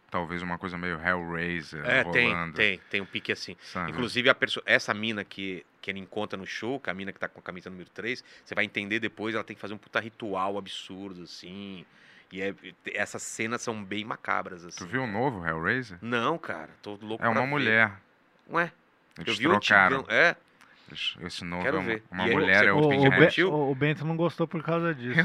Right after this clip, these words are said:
Speaker 1: <laughs> Não, não é, não.
Speaker 2: Mas você curtiu ou não? Não gostou muito?
Speaker 1: É, é meio ok, né?
Speaker 2: É.
Speaker 1: Eu vou te falar, não é ruim, mas é ok. Mas assim, é... não tem a mínima ne-, necessidade de trocar o personagem já estabelecido por, é, por
Speaker 2: Mas
Speaker 1: uma
Speaker 2: a mesma
Speaker 1: mulher.
Speaker 2: história?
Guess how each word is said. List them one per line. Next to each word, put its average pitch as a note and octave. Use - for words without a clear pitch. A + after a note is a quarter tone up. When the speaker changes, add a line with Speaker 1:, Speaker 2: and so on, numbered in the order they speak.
Speaker 1:
<laughs> -
Não, F#3+
não C3
é, C#3
não. D3+
Speaker 2:
Mas B2
você C#3+
curtiu C#4
ou E3
não? G2
Não A#2
gostou A#2+
muito? G2+
Speaker 1:
É, F3
é G#3
meio C4+
ok, C3+
né? B2+
Speaker 2:
É. G#2
Speaker 1:
Eu G#2
vou A2
te -
falar, A2+
não D#3+
é F3
ruim, C#3
mas F3+
é F#3+
ok. D3+
Mas C3+
assim, B2
é... G2+
não D#3
tem G3
a F3+
mínima F#3
ne-, F3+
necessidade B2+
de G#2+
trocar G#2
o F#2
personagem F#2
já F#2
estabelecido F#2
por, F#2
é, F#2
por -
Speaker 2:
Mas B2
Speaker 1:
uma B2
Speaker 2:
a -
mesma G#2
Speaker 1:
mulher. F#2+
Speaker 2:
história? A#2